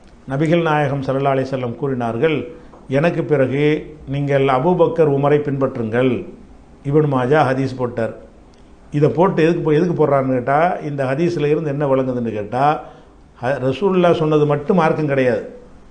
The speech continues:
அபூபக்கர் செஞ்சாலும் நீங்க எடுத்துக்கலான்னு அந்த ஹதீஸ்ல அனுமதி இருக்கிறது. உமர் செஞ்சாலும் எடுத்துக்கலான்னு, அந்த உமர் செஞ்சாங்கன்னு வரும்ல,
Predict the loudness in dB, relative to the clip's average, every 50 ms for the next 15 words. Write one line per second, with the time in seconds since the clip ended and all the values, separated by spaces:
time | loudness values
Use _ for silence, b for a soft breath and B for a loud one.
0 | -20 -20 -20 -10 -4 -2 0 2 2 4 4 4 4 2 2 2 0 0 2 4
1 | 4 4 4 4 2 2 4 2 2 2 2 0 2 2 2 2 2 2 2 2
2 | 2 2 0 0 -2 -2 0 -2 0 0 0 0 0 0 0 -2 -2 -2 -2 -4
3 | -4 -6 B B B B B B B B B B -8 -2 0 2 2 2 2 2
4 | 2 0 0 0 0 0 0 0 0 0 0 0 -2 -2 0 0 0 0 0 0
5 | 0 -2 -2 -2 -2 -2 -2 0 0 2 2 2 2 2 0 2 2 0 2 2
6 | 2 2 2 2 2 2 2 0 0 -2 -2